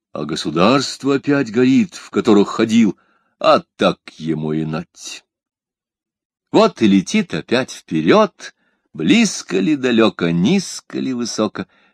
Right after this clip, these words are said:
я сказываю, скоро она летит по своему успеху и спрашивает у его:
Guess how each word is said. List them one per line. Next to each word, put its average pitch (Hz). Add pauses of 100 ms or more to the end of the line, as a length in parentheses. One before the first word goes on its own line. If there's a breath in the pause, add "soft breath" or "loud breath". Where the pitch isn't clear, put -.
я 98
сказываю, 110
скоро 90 (300)
она 76
летит 95
по 92
своему 80
успеху - (280)
и -
спрашивает 107
у 98
его: 85